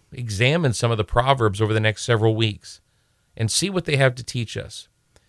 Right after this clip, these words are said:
Now, the Proverbs are not what we necessarily consider to be doctrine, okay? We, we look at Scripture and we see these things that, uh, clearly we need to be doing in order to have a life that's pleasing to God. I don't think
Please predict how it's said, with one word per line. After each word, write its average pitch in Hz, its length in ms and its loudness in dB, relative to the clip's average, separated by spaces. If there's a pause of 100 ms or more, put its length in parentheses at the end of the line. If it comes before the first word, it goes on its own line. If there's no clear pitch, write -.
(240)
Now, 131 60 -8
the 139 80 -4
Proverbs 196 540 0
are 143 100 4
not 131 340 2
what 131 160 -2
we 131 200 -2
necessarily 131 800 -2
consider 139 480 -2
to 113 40 -6
be 107 120 -6
doctrine, 98 760 -4 (640)
okay? 110 560 -4
We, 110 160 -8
we 127 140 -4
look 147 200 -2
at 113 140 -4
Scripture 131 480 -2
and 110 80 0
we 117 100 -2
see 127 240 -2
these 113 240 -4
things 113 300 -2
that, 107 100 -8
uh, - 600 -10
clearly 139 400 2
we 117 200 0
need 127 240 0
to 110 60 -2
be 104 160 -4
doing 120 500 4 (520)
in 107 120 0
order 117 260 4
to 110 80 -2
have 110 200 4
a 107 80 4
life 107 360 2
that's 101 160 -6
pleasing 107 440 -4
to 101 80 -2
God. 107 300 2
I 110 100 4
don't 143 160 -2
think 139 240 -4